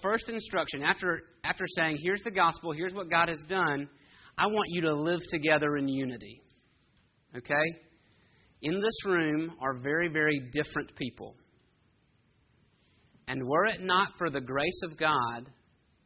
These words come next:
we probably would have nothing to do with each other. Just being honest, right? Um, but that is not how God has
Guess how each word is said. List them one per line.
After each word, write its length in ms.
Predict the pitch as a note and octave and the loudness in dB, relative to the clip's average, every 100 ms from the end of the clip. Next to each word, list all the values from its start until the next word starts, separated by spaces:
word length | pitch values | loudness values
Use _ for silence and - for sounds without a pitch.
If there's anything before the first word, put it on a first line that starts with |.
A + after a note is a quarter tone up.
| _ _ _ _ _ _ | _ _ _ _ _ _
we 120 | D3 | -10
probably 480 | C3 E3 D#3+ D3+ D#3+ | 0 2 2 0 -2
would 160 | D3 C#3 | -2 -2
have 200 | C#3 B2 | -4 -4
nothing 400 | B2+ C3+ D#3 C#3+ | -6 -6 -8 -10
to 80 | D3 | -8
do 160 | B2 | -8
with 140 | A2 G#2+ | -10 -14
each 160 | G2 F2 | -18 -16
other. 160 | F2+ - _ _ _ _ _ _ _ _ _ _ _ | -18 -20 _ _ _ _ _ _ _ _ _ _ _
Just 140 | - | -12
being 180 | - G#3+ | -8 -6
honest, 220 | C#3 C#3 - _ _ - | -6 -10 -16 _ _ -4
right? 180 | C3+ - _ - - - _ - | -4 -4 _ -20 -20 -20 _ 0
Um, 460 | C#3 C#3 C3 B2 - - _ _ _ _ _ | 4 4 4 -2 -6 -20 _ _ _ _ _
but 140 | - | -2
that 180 | E3+ F3+ | 4 4
is 100 | G3+ | 4
not 180 | F3 F3+ | 2 2
how 140 | E3+ E3 | 2 2
God 260 | D3 D3+ | 2 2
has 100 | D3+ | 0